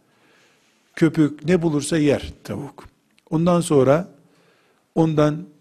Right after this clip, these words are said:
yumurta yapar, yapmaz. Ama yumurta yapması için de epey bir zaman gerekir. Her yediğini yumurta olarak veremez. İnek de öyledir. İnek de belli bir yaşa geldikten sonra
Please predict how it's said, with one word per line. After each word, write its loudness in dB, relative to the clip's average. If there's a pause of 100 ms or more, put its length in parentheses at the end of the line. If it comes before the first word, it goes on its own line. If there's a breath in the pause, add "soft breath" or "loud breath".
(320)
yumurta 2
yapar, 0
yapmaz. -2
Ama 2
yumurta 2
yapması 0
için -4
de 2 (580 soft breath)
epey 4
bir -4
zaman 0
gerekir. -14 (500)
Her 2
yediğini 0
yumurta 0
olarak 2
veremez. -2 (880 soft breath)
İnek 0
de 4
öyledir. 0 (800 loud breath)
İnek 0
de 0 (440)
belli 2
bir 0 (320)
yaşa 0
geldikten -2
sonra -4